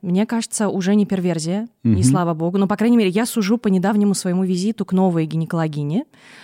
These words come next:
Speaker 1: которая, во-первых, не удивилась, когда я сказала
Speaker 2: Гинекологиня.
Speaker 1: Да, я использую феминитивы, Серёж. Э,
Speaker 2: Это
Speaker 1: предупреждаю.
Speaker 2: таким, э, э, так, так меня триггерит.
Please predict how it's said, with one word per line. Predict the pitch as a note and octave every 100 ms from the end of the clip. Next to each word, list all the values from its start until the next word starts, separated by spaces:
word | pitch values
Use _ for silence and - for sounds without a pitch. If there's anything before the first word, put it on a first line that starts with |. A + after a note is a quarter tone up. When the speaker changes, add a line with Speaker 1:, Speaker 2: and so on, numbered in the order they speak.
| -
Speaker 1:
которая, | G3+ F3+ G#3 F#3+
во-первых, | F#3 A3 G3 -
не | F#3+
удивилась, | F3 F#3+ G3+ F3+ -
когда | E3 E3
я | E3+
сказала | E3+ F3+ - E3+ E3 D#3 D3+
Speaker 2:
Гинекологиня. | G#2 G#2+ A2+ E3 C#3 -
Speaker 1:
Да, | F3+ E3+
я | D#3+ F3
использую | - A3 F#3+ F3+
феминитивы, | F3+ E3+ E3+ - D3 C#3+
Серёж. | - D3 C#3 - _ _ -
Э, | - - - -
Speaker 2:
Это | A2+ D#3+
Speaker 1:
предупреждаю. | - A2 - D3+ B2
Speaker 2:
таким, |
э, | G#2 A2 F#2+ G3+ -
э, | G3+
так, | B2 F3+
так | C#3+
меня | B2 G2
триггерит. | G2 F#2+ G2+ F2+ E2+